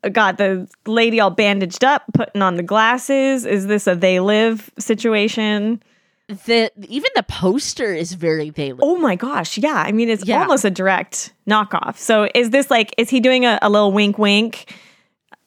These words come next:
Speaker 1: kinda thing? Or is it just coincidental? He just wanted that style? I don't know. I don't
Speaker 2: Right.
Speaker 1: know.
Speaker 2: Yeah, it, but it does feel pulpy, which is exciting.
Speaker 1: Sure, sure.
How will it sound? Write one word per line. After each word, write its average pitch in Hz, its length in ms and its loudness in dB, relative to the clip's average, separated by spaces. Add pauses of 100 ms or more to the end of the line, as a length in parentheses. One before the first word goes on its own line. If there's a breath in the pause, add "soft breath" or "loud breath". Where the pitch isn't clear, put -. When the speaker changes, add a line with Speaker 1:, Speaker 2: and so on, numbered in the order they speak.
Speaker 1:
kinda 208 760 0
thing? 220 640 2
Or 202 140 2
is 196 80 2
it 190 60 -2
just 208 140 -8
coincidental? 175 840 0
He 185 200 0
just - 540 -8
wanted 175 920 -8
that - 240 -16
style? 233 500 -12
I 226 140 0
don't 302 140 -4 (120)
know. 320 80 -12 (200)
I 165 140 -12
don't 190 200 -10
Speaker 2:
Right. 226 200 0
Speaker 1:
know. 170 220 -6
Speaker 2:
Yeah, 220 260 0
it, 208 180 -4 (480 loud breath)
but 247 100 2
it 220 80 -10
does 311 220 0
feel 523 240 -2
pulpy, 196 420 -8
which 220 220 -6
is 208 120 -4
exciting. 151 540 -10
Speaker 1:
Sure, 294 380 0 (140)
sure. 254 340 -8